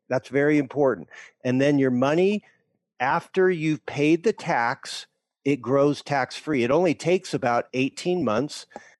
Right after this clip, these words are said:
year and a half, to earn that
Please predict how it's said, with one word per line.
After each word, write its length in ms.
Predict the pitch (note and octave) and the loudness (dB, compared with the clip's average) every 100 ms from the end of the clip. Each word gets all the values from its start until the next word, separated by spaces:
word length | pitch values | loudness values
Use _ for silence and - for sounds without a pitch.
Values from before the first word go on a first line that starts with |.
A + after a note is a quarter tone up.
| - | -10
year 260 | A2 B2+ | -2 0
and 80 | D#3 | 2
a 80 | E3+ | 0
half, 400 | C#3+ C3 C3 - - - _ | 0 -2 -2 -6 -14 -20 _
to 180 | D3 - - | -4 -4 -2
earn 640 | C3+ D#3 F3+ F#3 G3 E3 - _ | 0 2 4 2 0 -2 -8 _
that 380 | C3+ C3+ C#3+ B2+ | -2 0 0 -2